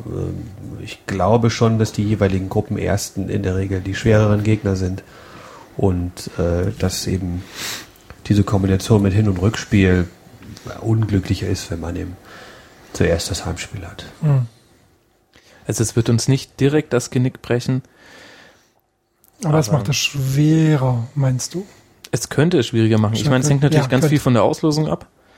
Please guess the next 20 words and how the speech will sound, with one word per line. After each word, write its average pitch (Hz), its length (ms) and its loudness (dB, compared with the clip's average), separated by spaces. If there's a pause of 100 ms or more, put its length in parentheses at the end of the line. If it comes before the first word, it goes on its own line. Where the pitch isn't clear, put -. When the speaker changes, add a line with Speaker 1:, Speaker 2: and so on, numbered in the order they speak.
(1200)
Speaker 3:
Aber, 110 420 2
ähm, 110 300 0 (320)
wenn 117 120 4
du 117 80 0
Barcelona 120 540 2
zum 123 120 0
Beispiel 117 240 -2
aus 113 120 -2
dem 113 120 2
Weg 120 100 -2
gehen 131 200 -2
kannst 139 340 -2 (500)
im 123 140 -2
Achtelfinale, 123 640 0
dann, 120 260 2
äh, 117 180 0
solltest 110 360 -4
du - 40 -2
das 110 160 -2
schon 117 280 2